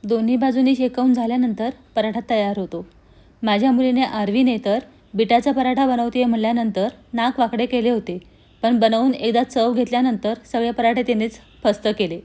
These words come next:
इतके अप्रतिम होतात. चला भेटूया पुढच्या रेसिपीमध्ये,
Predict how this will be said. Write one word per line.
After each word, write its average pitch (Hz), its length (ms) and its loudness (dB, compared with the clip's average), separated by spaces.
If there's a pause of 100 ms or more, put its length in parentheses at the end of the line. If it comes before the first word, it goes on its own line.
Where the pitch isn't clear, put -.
(120)
इतके 226 240 -4
अप्रतिम 196 440 0
होतात. 175 280 -6 (1000)
चला 214 240 0 (200)
भेटूया 202 380 2
पुढच्या 214 340 2
रेसिपीमध्ये, 240 680 2